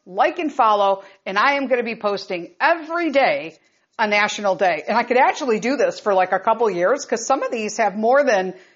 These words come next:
uh, like, sometimes three or four things that they're celebrating in one day. It's pretty cool. Um, but let's do this. Let's make every day a celebration. And, you know, we need to find joy in our lives again. And if we can do it simply by celebrating that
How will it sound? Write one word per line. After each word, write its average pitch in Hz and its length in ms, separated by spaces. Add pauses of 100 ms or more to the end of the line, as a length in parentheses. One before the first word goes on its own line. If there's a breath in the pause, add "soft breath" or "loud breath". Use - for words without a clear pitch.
(220 loud breath)
uh, 202 240
like, 196 180
sometimes 269 460
three 269 220
or 269 100
four 240 200
things 262 260
that 190 100
they're 170 100
celebrating 196 500
in 170 80
one 190 160
day. 185 200
It's - 160
pretty 269 240
cool. 160 340 (400 loud breath)
Um, 226 420 (200)
but 262 180 (160)
let's 320 320
do 339 220
this. 160 320
Let's 233 500
make 285 400
every 247 320
day 220 240
a 220 60
celebration. 185 880
And, 208 320 (240 loud breath)
you 302 80
know, 277 80
we 320 180
need 392 220
to 311 100
find 240 340
joy 254 300
in 196 120
our 170 120
lives 170 320
again. 156 380
And 214 180
if 233 160
we 330 140
can 330 180
do 269 200
it 320 180
simply 302 500
by 240 160
celebrating 277 760
that 190 300